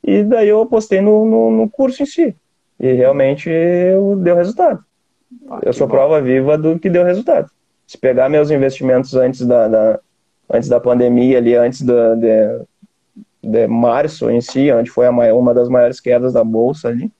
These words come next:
Speaker 2: Uhum.
Speaker 1: e pra hoje, tu vai, o, dá, dá pra ver. Eu, tu já postou aí, o pessoal
Speaker 2: Dá pra
Speaker 1: acho que
Speaker 2: ver o
Speaker 1: quem,
Speaker 2: print
Speaker 1: quem,
Speaker 2: aí, né?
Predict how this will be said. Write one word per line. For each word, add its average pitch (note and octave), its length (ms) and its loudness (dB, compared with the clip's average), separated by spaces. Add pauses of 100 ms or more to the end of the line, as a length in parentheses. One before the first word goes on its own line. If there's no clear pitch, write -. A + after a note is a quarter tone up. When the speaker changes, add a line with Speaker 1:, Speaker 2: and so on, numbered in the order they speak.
(100)
Speaker 2:
Uhum. A#2 460 -14
Speaker 1:
e - 100 -2
pra A#2 260 -2
hoje, A#2 500 -2 (760)
tu C#3 120 -4
vai, B2+ 240 0
o, A#2+ 440 0
dá, A#2+ 160 2
dá B2+ 140 2
pra F#3+ 180 0
ver. D#4+ 220 2 (260)
Eu, - 140 -4
tu C#3+ 140 -2
já E3 120 0
postou F3+ 520 0
aí, E3 280 2
o B2 100 -2
pessoal C3+ 300 0
Speaker 2:
Dá C#3+ 80 4
pra C3+ 80 2
Speaker 1:
acho C#3+ 140 -2
que C3 60 -4
Speaker 2:
ver A#2+ 60 0
o - 40 -6
Speaker 1:
quem, - 60 -20
Speaker 2:
print B2 320 -2
Speaker 1:
quem, C3+ 100 -2
Speaker 2:
aí, B2 100 -8
né? A#2+ 260 -14